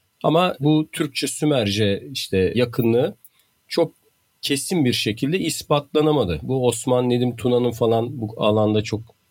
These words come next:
ilginç çalışmaları var. Bunlar çok büyük bir neticeye varmadı. Şimdi mesela modern bilimde biraz Kafkas dilleriyle akraba kabul ediliyor. İşte Sümerce, Kafkasya'daki bazı dillerle. Bir de bu Hindistan'da Dravid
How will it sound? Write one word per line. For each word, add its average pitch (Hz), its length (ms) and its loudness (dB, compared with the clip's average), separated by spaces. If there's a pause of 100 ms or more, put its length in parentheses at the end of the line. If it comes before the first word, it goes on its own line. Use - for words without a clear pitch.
ilginç 107 400 2
çalışmaları 110 640 2
var. 147 220 -2 (300)
Bunlar 160 380 2
çok - 280 -2
büyük 151 260 0
bir 147 120 4
neticeye 143 520 0
varmadı. 160 640 0 (100)
Şimdi 165 240 0
mesela 151 300 0
modern 139 500 0
bilimde 123 360 0
biraz 139 340 0
Kafkas - 640 -2
dilleriyle 127 440 0
akraba 104 480 0
kabul 85 240 -4
ediliyor. 80 440 -4
İşte - 200 -10
Sümerce, 87 520 -2
Kafkasya'daki 98 880 -4 (480)
bazı 95 380 0
dillerle. 101 480 2
Bir 127 60 0
de 135 120 2
bu 139 160 2
Hindistan'da 131 920 0 (440)
Dravid 135 300 4